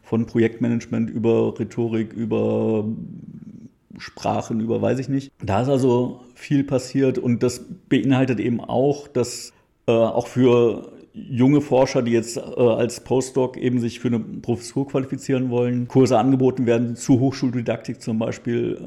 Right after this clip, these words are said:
Ähm, also heutzutage braucht man sich eigentlich auf keine Professur mehr zu bewerben, zumindest in den Kommissionen, wo ich drin gesessen habe, wo man nicht irgendwas in die Richtung vorweisen kann. Und das war damals schon deutlich anders. Also als ich meine ersten Lehrveranstaltungen, äh, gemacht habe, kam halt mein eigener Vorgänger zu mir und sagte,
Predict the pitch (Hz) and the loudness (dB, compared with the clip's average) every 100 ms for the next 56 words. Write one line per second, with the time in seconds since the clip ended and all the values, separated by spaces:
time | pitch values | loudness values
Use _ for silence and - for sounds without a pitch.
0 | - 110 107 104 110 110 123 113 120 123 | -4 -2 0 0 0 0 -2 -2 0 0
1 | 110 110 123 113 113 120 - 113 117 131 | -2 -2 -4 -4 -6 -6 -6 -4 -4 -6
2 | - - 127 123 117 120 113 113 120 117 | -10 -6 -2 0 -2 -6 -6 -2 -2 -2
3 | 117 120 - - 113 107 120 117 123 120 | -2 -4 -4 -2 -2 0 -2 -2 -2 0
4 | 110 - 131 120 117 - 113 - 117 120 | -2 -4 -2 0 0 -2 -6 0 2 4
5 | 120 117 - 127 139 143 120 120 120 117 | 2 0 4 6 6 4 2 0 0 0
6 | 120 - 110 120 120 107 104 110 107 104 | 0 -2 -2 0 2 2 0 -4 -4 -4
7 | 104 110 107 104 107 - 107 107 104 - | -4 -6 -4 -2 -4 -4 -4 -2 -4 -8
8 | - 107 104 113 - 110 101 - 101 98 | -6 -2 -2 -4 -4 -2 -2 -4 -2 0
9 | 107 107 117 120 104 117 - 117 107 151 | 0 0 2 2 2 -2 -2 0 0 0
10 | 131 135 127 131 131 127 - 117 123 120 | 0 0 0 0 -2 -4 -6 -4 -2 -2
11 | - 120 - 123 120 110 113 110 113 - | -2 -6 0 0 2 0 0 -2 -2 -6
12 | - 113 117 - 131 143 143 131 - 131 | -6 -4 -4 0 2 2 2 0 -2 -2
13 | 123 117 117 | -2 -4 -8